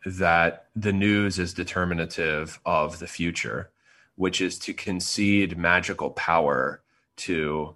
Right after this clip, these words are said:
some miserable human being who works for the New York Times. And then in addition to that, you're also saying that you bear no responsibility.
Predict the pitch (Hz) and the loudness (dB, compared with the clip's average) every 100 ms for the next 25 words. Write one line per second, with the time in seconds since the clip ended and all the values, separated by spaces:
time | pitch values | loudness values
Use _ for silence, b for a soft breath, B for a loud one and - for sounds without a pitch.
0 | _ - - 98 95 92 90 - 101 98 | _ -6 0 2 4 2 -4 -6 -2 0
1 | 104 101 90 82 90 82 85 85 80 82 | 2 4 2 0 -2 -2 -2 -2 -2 -2
2 | 82 82 - 87 76 76 71 - - 78 | -2 -2 -2 -6 -6 -4 -6 -6 -6 -6
3 | 67 - - - _ _ _ _ _ _ | -6 -10 -14 -20 _ _ _ _ _ _
4 | 104 104 101 101 98 95 110 98 95 135 | 2 4 6 6 4 0 0 0 2 2
5 | 131 95 82 78 82 - 92 78 117 - | 2 2 2 4 2 2 0 4 4 4
6 | 101 - 85 80 82 87 90 85 98 110 | 0 0 0 2 0 0 0 0 4 4
7 | 107 92 92 87 78 71 - 78 - 95 | 6 4 4 2 0 -2 -6 -10 -4 -2
8 | 80 50 62 | 0 -2 -10